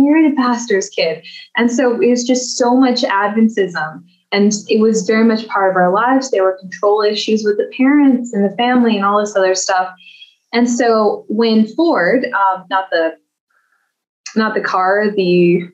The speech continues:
the, the premier of Ontario, cut student funding on us 'cause we were actually in the University of Windsor at the time.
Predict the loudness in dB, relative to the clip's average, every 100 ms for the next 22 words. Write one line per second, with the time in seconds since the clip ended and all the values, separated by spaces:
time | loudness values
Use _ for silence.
0 | _ -4 -4 -4 -8 -4 0 2 2 0
1 | 0 -2 -2 -2 -4 -2 0 2 0 -2
2 | -8 _ -4 -4 -4 -2 2 4 2 0
3 | 0 2 0 -4 -6 -6 -4 2 2 4
4 | 2 -2 -4 -2 2 2 2 0 -2 -2
5 | -4 0 0 2 2 4 2 0 -6 -10
6 | -10